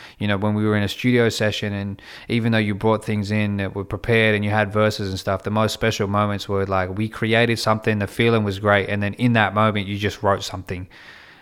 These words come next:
and those verses were something else. Like, they really s-, were special.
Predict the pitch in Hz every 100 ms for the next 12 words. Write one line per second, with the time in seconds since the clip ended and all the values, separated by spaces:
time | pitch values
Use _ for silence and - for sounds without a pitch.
0 | _ 113 107 113 113 101 98 104 98 104
1 | 92 90 - _ _ _ 107 101 110 98
2 | 113 95 85 - - 92 85 107 104 98
3 | 101 95 90 - _ _ _ _ _ _
4 | _ _ _ - 104 90 - 92 - 98
5 | 107